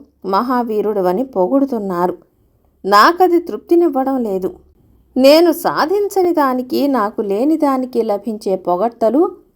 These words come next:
నాకు తృప్తినివ్వవని తెలుసుకున్నాను. అయితే కథనుడి రూపంలో నేను ప్రజలకెన్నో మేళ్లు చేశాను.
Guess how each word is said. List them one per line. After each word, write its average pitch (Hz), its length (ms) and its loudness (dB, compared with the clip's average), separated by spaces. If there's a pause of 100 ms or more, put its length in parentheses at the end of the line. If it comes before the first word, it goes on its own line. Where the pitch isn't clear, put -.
(340)
నాకు 185 280 -2
తృప్తినివ్వవని 226 1000 -2
తెలుసుకున్నాను. 196 880 -6 (800)
అయితే 269 360 4
కథనుడి 359 600 2
రూపంలో 254 720 0 (280)
నేను 208 280 -4
ప్రజలకెన్నో 208 880 -2
మేళ్లు 233 440 0 (100)
చేశాను. 185 460 -4